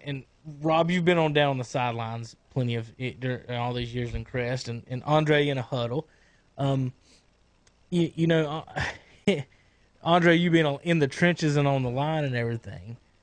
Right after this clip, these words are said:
If, if your, if your quarterback comes back to the, to the huddle, uh, and,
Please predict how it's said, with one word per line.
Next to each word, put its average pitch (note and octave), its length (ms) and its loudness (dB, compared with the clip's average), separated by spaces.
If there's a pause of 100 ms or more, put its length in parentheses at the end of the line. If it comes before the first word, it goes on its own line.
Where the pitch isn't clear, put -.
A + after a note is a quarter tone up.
(580)
If, D#3+ 260 2
if D#3+ 260 0
your, D3 380 2 (520)
if D3 140 -2
your D3 100 -4
quarterback G3 580 2
comes D3+ 260 2
back C#3+ 280 0
to C#3 120 -2
the, B2 240 -2 (340)
to C#3+ 100 0
the B2 100 2
huddle, B2+ 600 0 (420)
uh, B2 180 -4 (140)
and, A#2+ 340 -6